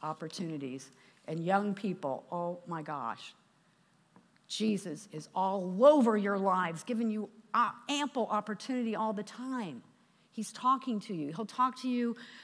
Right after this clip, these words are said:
you know, in your car. He'll talk to you when you're listening to music. If you'll just stop and pay attention, playing the drums, whatever, he's gonna talk, talk, talk to you. And he's gonna give you the courage and the faith. And we just loose it over this.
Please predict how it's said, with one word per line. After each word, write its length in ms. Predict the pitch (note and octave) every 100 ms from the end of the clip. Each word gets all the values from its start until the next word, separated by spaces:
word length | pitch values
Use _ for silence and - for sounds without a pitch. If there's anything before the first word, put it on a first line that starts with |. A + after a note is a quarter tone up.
| - - -
you 160 | A3+
know, 220 | G#3+ F#3
in 160 | F#3 A3+
your 120 | G#3+
car. 360 | G#3+ - C4+ C#4
He'll 140 | A#3
talk 320 | G#3 B3 A#3+
to 100 | -
you 100 | A#3
when 140 | A3+ A3
you're 100 | F#3+
listening 420 | A3 A#3 B3 G#3
to 100 | -
music. 440 | G3 A3+ B3+ C#4 G#3+
If 120 | G3
you'll 80 | F#3
just 200 | A3 -
stop 300 | A#3+ A#3+ G#3+
and 80 |
pay 160 | G3 A#3
attention, 560 | F#3+ A#3+ B3 B3 C#4 C4
playing 360 | - B3 B3
the 60 | G#3
drums, 380 | F#3 A3+ C4 A#3+
whatever, 280 | B3+ B3+
he's 200 | A#3+ B3
gonna 200 | G#3+ F#3+
talk, 460 | F3 - B3+ C4 -
talk, 340 | - A3 G#3+
talk 300 | - A#3 A#3 -
to 60 |
you. 200 | E3 C3 - - - - - - -
And 80 | G#3
he's 80 | G3
gonna 180 | B3+ B3
give 140 | A#3
you 80 | A#3
the 80 | G3+
courage 640 | - - D4 C#4 A3+ F#3+
and 100 | G#3
the 60 | F#3
faith. 460 | - - A#3 F#3
And 80 | -
we 40 | G3+
just 240 | A3 -
loose 360 | A#3 C#4+ D#4+ C#4+
it 80 | G#3
over 220 | F#3+ F#3+
this. 240 | F3+ -